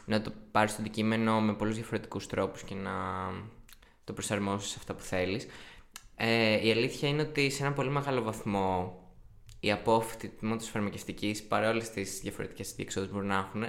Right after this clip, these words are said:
κα-, ε, πηγαίνουν στο φαρμακείο εν τέλει και ίσως και είναι αυτό που τρομάζει τους περισσότερους όταν μπαίνουν στο σχολείο, ότι,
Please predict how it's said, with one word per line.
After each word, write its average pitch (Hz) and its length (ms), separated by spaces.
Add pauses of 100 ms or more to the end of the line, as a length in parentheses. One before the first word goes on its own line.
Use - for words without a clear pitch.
(100)
κα-, 104 240
ε, 104 120
πηγαίνουν 107 380
στο - 120
φαρμακείο 101 460
εν 95 140
τέλει 90 380 (280)
και - 120
ίσως 123 240
και 127 120
είναι 127 180
αυτό 127 260
που 123 180
τρομάζει 107 400
τους - 160
περισσότερους 95 640
όταν 98 140
μπαίνουν 98 240
στο - 100
σχολείο, 104 260
ότι, 104 340